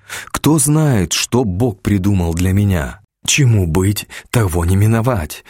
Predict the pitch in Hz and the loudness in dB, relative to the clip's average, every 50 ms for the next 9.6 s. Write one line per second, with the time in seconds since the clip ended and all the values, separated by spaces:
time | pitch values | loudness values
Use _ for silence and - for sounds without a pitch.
0 | - - 80 85 98 92 95 104 - - 120 135 139 151 131 85 78 - - - | -8 -4 -2 0 0 2 0 0 2 2 2 2 2 2 0 -2 -2 -4 -4 -4
1 | 78 67 67 _ _ _ _ _ _ _ _ _ _ _ _ _ _ _ - 95 | -4 -8 -12 _ _ _ _ _ _ _ _ _ _ _ _ _ _ _ 0 0
2 | 82 78 73 - - - - 78 78 82 107 120 - 110 98 95 - - - 95 | 0 0 -2 -4 -4 -2 -2 -2 0 0 -2 0 0 0 0 0 -2 -2 -2 0
3 | 98 92 92 - - - - 101 107 117 117 101 90 90 85 90 90 90 80 78 | 0 0 0 -2 -4 -4 -2 0 2 2 2 2 0 -2 -2 -2 0 0 -2 -2
4 | - - 73 65 58 64 65 - - - - _ _ _ _ _ _ _ _ _ | -4 -4 -4 -4 -4 -4 -4 -4 -6 -8 -8 _ _ _ _ _ _ _ _ _
5 | _ _ _ _ _ - - - - - 98 90 - - 113 117 113 110 107 101 | _ _ _ _ _ -16 -16 -14 -4 -2 -2 -2 0 0 0 2 2 2 2 0
6 | - - 107 107 104 - - 101 104 104 - 92 92 90 82 - 85 80 80 78 | 0 0 0 -2 -2 -2 -2 0 0 0 0 0 0 0 0 -2 -2 -2 0 -2
7 | 78 78 80 78 82 - - - - 95 90 95 95 110 113 87 76 - - - | -2 -2 -2 -4 -4 -4 -6 -4 -2 0 0 2 2 2 0 0 -2 -4 -6 -6
8 | - - 76 71 76 73 80 98 110 87 85 76 - - - 95 98 95 87 82 | -4 -4 -4 -2 -2 -2 0 -2 0 -2 -2 -2 -2 -2 0 0 0 0 0 0
9 | 80 76 82 82 73 82 76 69 69 67 - | -2 -2 -2 -2 0 -2 -2 -2 -2 -4 -6